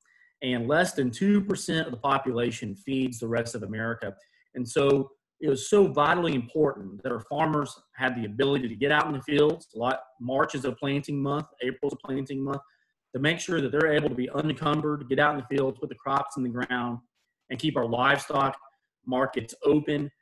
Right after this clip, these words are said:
so that people can be fed. You know, my, my hat is off,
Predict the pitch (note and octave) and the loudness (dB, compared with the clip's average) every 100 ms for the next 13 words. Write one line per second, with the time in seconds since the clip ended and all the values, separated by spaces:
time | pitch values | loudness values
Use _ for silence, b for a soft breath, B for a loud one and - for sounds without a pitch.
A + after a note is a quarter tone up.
0 | _ - C#3 C3 - E3+ E3 D#3+ B2+ A#2 | _ 0 0 0 -2 -2 -2 -2 -2 -2
1 | A2+ - A#2 F#2 F#2 _ _ _ _ - | -4 -4 -4 -4 -10 _ _ _ _ -4
2 | B2 B2+ F3 G3+ G3 G3 _ D3 D#3 F#3+ | -2 0 2 2 2 -2 _ -4 0 0
3 | E3 D3+ D3+ C3+ C3+ C3 B2+ | 2 2 2 0 0 0 0